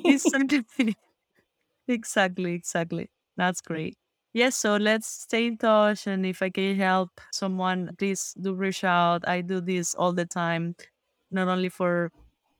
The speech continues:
people that want to enter into the corporate world, working as product managers, which is a very demanded position here in the U S, but also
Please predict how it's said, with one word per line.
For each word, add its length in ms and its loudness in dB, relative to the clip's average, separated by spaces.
people 240 0
that 180 2
want 280 0
to 520 -2
enter 540 2
into 640 -2
the 180 -4
corporate 400 0
world, 640 2
working 440 -2
as 160 -4
product 320 0
managers, 600 0
which 240 -8
is 100 -10
a 100 -2
very 460 0
demanded 640 0
position 640 0
here 240 0
in 80 -2
the 100 -2
U 160 2
S, 220 2
but 160 -2
also 420 0